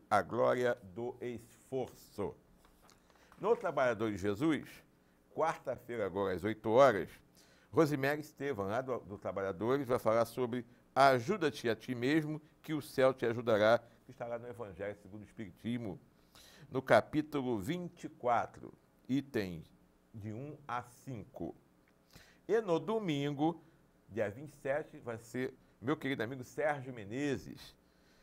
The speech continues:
é, que é lá do Centro Espírita Amor e Caridade, vai falar sobre a parábola da ovelha perdida. Ele já fez esse tema aqui com a gente, aqui um programa sobre esse tema. Muito bacana.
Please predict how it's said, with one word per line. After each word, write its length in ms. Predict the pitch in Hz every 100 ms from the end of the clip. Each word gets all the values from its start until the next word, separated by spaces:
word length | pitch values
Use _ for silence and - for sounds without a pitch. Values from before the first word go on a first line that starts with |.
| _ -
é, 300 | 92 110 127
que 140 | -
é 20 |
lá 80 | 104
do 80 | 110
Centro 220 | - 98
Espírita 180 | - -
Amor 160 | 95 104
e 40 |
Caridade, 540 | 107 107 101 117 127
vai 120 | 120 120
falar 220 | 117 117
sobre 220 | 127 117
a 60 | 120
parábola 720 | - 135 117 120 123 131 127
da 200 | 110 123
ovelha 560 | 117 92 87 127 127 120
perdida. 880 | - 131 95 87 87 123 107 85 - -
Ele 120 | - 107
já 160 | 120
fez 200 | 107 147
esse 220 | 135 135
tema 300 | 113 117 117
aqui 180 | 101 120
com 100 | 117
a 120 | 131
gente, 360 | 90 110 113 120 _ -
aqui 200 | 127 120
um 80 |
programa 340 | 117 107 104 110
sobre 200 | - 110
esse 120 | - -
tema. 280 | 92 73 - - _
Muito 360 | - 107 135 135
bacana. 560 | 127 135 - 104 80